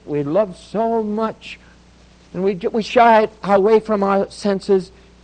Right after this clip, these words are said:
because we, we can't quite think, how, how could this be? I, I don't know how I'd live.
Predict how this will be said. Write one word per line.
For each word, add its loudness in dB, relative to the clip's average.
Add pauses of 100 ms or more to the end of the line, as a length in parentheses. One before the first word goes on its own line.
(120)
because -2
we, -4
we -8
can't -8
quite -6
think, -8
how, -6
how -4
could -4
this -4
be? -4
I, 0
I -6
don't -12
know -14
how -10
I'd -10
live. -10